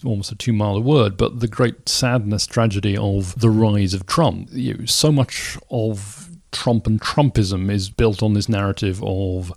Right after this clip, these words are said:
the wall, the border, that the U S is exposed to bad hombres and threats from Mexico, when actually the U S has been relatively successful in policing and controlling that border and has,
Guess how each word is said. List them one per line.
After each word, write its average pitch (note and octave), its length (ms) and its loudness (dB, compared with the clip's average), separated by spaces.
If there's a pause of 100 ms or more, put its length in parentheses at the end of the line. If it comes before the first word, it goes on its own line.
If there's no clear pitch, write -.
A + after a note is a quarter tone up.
the A2 160 -2
wall, G2+ 480 2
the F#2+ 120 0
border, G2 760 0
that G2+ 640 -6
the G#2 200 -4
U G#2 320 -2
S - 320 0
is G#2 80 -2
exposed G2+ 800 0
to F#2+ 380 -2 (120)
bad G2+ 300 2
hombres F#2+ 800 2
and F2 180 -6
threats - 600 -4
from G2 320 -4
Mexico, - 760 0 (140)
when B2+ 160 2
actually G2+ 720 -2
the A2 80 -2
U A#2 240 4
S G#2 280 0
has A2 180 -2
been G#2+ 440 2
relatively A2+ 440 0
successful G#2+ 500 -2
in G#2 160 0
policing G#2+ 380 0
and G2+ 120 0
controlling G#2+ 440 0
that F#2+ 240 -4
border F#2 420 -4
and G#2+ 160 0
has, G#2 460 -2